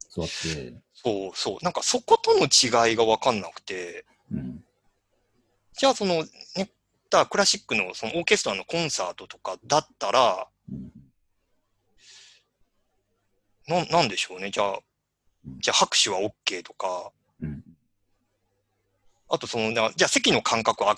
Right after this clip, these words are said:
Speaker 2: その、一席ずつ空けるのかとか。
Speaker 1: うん。うん。
Speaker 2: あとなんなら、あの、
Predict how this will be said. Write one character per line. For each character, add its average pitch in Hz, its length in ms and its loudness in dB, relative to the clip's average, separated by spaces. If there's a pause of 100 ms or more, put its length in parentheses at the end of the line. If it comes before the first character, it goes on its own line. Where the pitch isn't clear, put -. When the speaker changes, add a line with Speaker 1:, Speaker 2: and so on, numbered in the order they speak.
(160)
Speaker 2:
そ - 200 -10
の、 101 280 -8 (380)
一 - 220 0
席 165 220 2
ず 156 120 -4
つ - 60 -10
空 90 180 -4
け 123 140 2
る 120 100 -2
の 87 120 -8
か - 180 -10
と - 100 -20
か。 92 320 -8 (340)
Speaker 1:
う 78 40 -10
ん。 73 40 -8
う - 40 -10
ん。 - 100 -18 (2250)
Speaker 2:
あ 180 60 0
と 113 80 -6
な 123 140 2
ん 214 100 2
な 226 100 6
ら、 104 160 4
あ 98 60 2
の、 98 220 -6